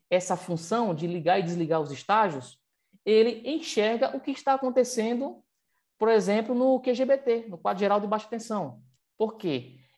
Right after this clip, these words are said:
É, esse equipamento, controlador de fator de potência,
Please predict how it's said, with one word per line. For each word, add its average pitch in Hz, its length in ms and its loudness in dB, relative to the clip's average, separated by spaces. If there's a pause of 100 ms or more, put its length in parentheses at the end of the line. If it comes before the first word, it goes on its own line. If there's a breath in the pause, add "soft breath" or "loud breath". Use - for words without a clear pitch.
(280)
É, 160 420 6
esse 254 440 4
equipamento, 196 680 -4
controlador 160 340 2
de 160 60 -6
fator 165 140 0
de 156 60 -12
potência, 151 540 -4